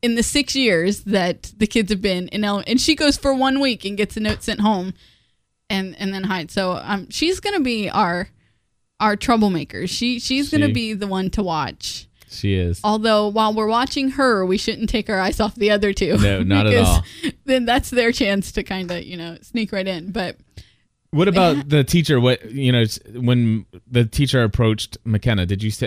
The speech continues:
Speaker 2: say that part already?
Speaker 1: Oh, no. So
Speaker 2: 'Cause
Speaker 1: on
Speaker 2: this is the,
Speaker 1: Monday,
Speaker 2: this
Speaker 1: this
Speaker 2: is
Speaker 1: is,
Speaker 2: the
Speaker 1: this
Speaker 2: funny
Speaker 1: is the
Speaker 2: part.
Speaker 1: funny, right. I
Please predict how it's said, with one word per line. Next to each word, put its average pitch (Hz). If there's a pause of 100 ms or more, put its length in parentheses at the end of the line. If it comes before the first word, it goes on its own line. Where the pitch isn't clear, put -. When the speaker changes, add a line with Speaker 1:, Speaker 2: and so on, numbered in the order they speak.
Speaker 2:
say 113
that 107
part 117
already? 113 (1000)
Speaker 1:
Oh, 254
no. 254
So 262
Speaker 2:
'Cause 262
Speaker 1:
on 262
Speaker 2:
this -
is 147
the, 294
Speaker 1:
Monday, 101
Speaker 2:
this 143
Speaker 1:
this -
Speaker 2:
is 156
Speaker 1:
is, 139
Speaker 2:
the 139
Speaker 1:
this -
Speaker 2:
funny 147
Speaker 1:
is 120
the 107
Speaker 2:
part. 95
Speaker 1:
funny, 294
right. 247
I 254